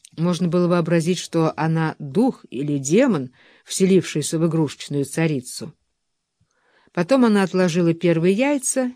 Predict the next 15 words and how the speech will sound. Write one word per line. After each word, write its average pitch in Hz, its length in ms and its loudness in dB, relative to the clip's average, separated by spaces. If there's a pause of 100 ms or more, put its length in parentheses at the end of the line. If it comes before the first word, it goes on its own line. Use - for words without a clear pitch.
(440)
и 277 80 0
лесные 277 380 0
муравьи 247 420 2
раболепно 226 600 2
подхватили 254 720 -2
их 247 160 -2
и 220 40 -4
перенесли 196 460 -4
в - 80 -6
колыбель, 160 640 0 (420)
словно 208 360 2
эта 196 320 0
кукушка 214 580 0
и 190 40 2
самозванка 196 880 -2